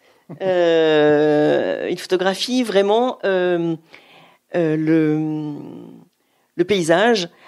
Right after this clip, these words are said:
Speaker 2: avec une démarche, euh, euh, intéressante parce que, par exemple, il photographie tous les, la plage en morceaux.
Speaker 1: Mhm.
Speaker 2: Il a une démarche d'artiste quasiment,
Speaker 1: Ouais.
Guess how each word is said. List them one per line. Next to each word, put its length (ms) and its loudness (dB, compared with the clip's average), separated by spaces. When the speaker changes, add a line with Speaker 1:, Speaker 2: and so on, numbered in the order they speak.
Speaker 2:
avec 240 2
une 160 2
démarche, 600 2
euh, 920 4
euh, 320 -8
intéressante 500 0
parce 160 -4
que, 80 2
par 140 2
exemple, 240 -2
il 60 -12
photographie 440 -4
tous 140 -14
les, 160 -8
la 120 -2
plage 260 -2
en 60 -6
morceaux. 420 -10
Speaker 1:
Mhm. 80 -20
Speaker 2:
Il 120 -6
a 40 2
une 120 -2
démarche 420 -4
d'artiste 500 -6
quasiment, 480 -4
Speaker 1:
Ouais. 80 -16